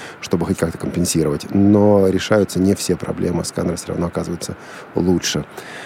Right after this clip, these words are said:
Коллеги, вы сказали в начале нашей беседы, что, занимаясь тифлоустройствами, вы видели для себя еще какие-то возможности применения, ну, своей, скажем так, творческой энергии.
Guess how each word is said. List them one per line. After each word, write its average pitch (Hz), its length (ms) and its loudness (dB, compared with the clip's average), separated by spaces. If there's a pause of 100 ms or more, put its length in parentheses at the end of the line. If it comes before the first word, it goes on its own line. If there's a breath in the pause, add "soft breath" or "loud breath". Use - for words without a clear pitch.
(140 loud breath)
Коллеги, 139 320 6
вы 123 140 6
сказали 190 420 8
в 123 80 6
начале 131 460 6
нашей 101 300 2
беседы, 185 420 4
что, 131 760 4 (380 loud breath)
занимаясь 120 680 8
тифлоустройствами, 107 1000 4
вы 113 140 4
видели 127 420 6
для 98 240 2
себя 113 300 4
еще 110 380 2
какие-то 98 380 0
возможности 92 680 0
применения, 87 640 2 (440 loud breath)
ну, 95 300 4 (140)
своей, 85 380 2
скажем - 260 -4
так, - 120 -12
творческой 90 640 0
энергии. 69 520 -2